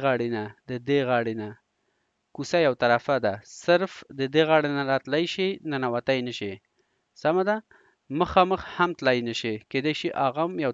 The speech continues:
طرفه یې ده خواته راځي. نو دلته یوازې، یوازې لاره تاسو ته دا ده چې چپ خواته به ځئ، یا کوم خواته چې د دې وکتور یا د دې تیر مخه ده، د دې په سمت به حرکت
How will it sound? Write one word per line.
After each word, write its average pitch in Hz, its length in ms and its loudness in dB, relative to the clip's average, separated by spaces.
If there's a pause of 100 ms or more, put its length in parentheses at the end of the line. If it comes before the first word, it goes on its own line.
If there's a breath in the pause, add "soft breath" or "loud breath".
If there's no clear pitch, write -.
طرفه 120 280 0
یې 147 160 -4
ده 123 120 -2
خواته 104 280 -2
راځي. 104 260 -8 (580 soft breath)
نو 131 80 -4 (180)
دلته 185 280 2 (200)
یوازې، 165 480 4 (120)
یوازې 147 420 2
لاره 147 180 4 (100)
تاسو 151 260 0
ته 120 140 -2
دا 151 160 2
ده 170 140 0
چې - 60 -14 (120)
چپ 127 240 0
خواته 101 300 -6
به 98 140 -6
ځئ، 101 140 -8 (340)
یا 127 80 2 (100)
کوم 170 220 -4
خواته 160 340 -2
چې 156 80 -4 (100)
د - 20 -2 (140)
دې 160 140 2 (760 soft breath)
وکتور 135 760 0
یا 117 80 4 (120)
د 117 40 -2 (120)
دې 143 120 0 (300)
تیر 156 280 -2 (200)
مخه 160 260 -2 (100)
ده، 165 100 2 (160)
د - 20 -6 (140)
دې 143 100 0 (120)
په 160 120 0 (640)
سمت 143 300 0 (260)
به 117 160 -4
حرکت - 380 -8